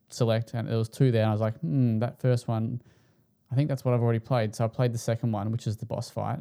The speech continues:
I was like, "There's no context for this, whatever." Uh, recorded it, put it up, and then I realized that it's actually a,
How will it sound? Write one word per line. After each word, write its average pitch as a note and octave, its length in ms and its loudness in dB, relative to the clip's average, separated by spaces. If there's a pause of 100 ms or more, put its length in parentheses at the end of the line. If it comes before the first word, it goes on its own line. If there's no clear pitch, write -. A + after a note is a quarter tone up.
(120)
I D3+ 40 -4
was A#2 100 0
like, A2+ 100 0
"There's A#2 160 -2
no B2+ 80 2
context A2 420 -4
for - 80 -10
this, - 180 -10
whatever." A2+ 460 -2 (680)
Uh, G#2 340 -2 (280)
recorded B2 460 4
it, - 200 -2
put B2+ 140 2
it G#2+ 80 -2
up, A2 160 -2
and A#2+ 160 0
then A#2+ 340 0 (400)
I A2+ 120 -2
realized A2 460 0
that A2+ 100 -4 (240)
it's B2 120 -6
actually A2+ 560 -4 (1040)
a, B2 100 0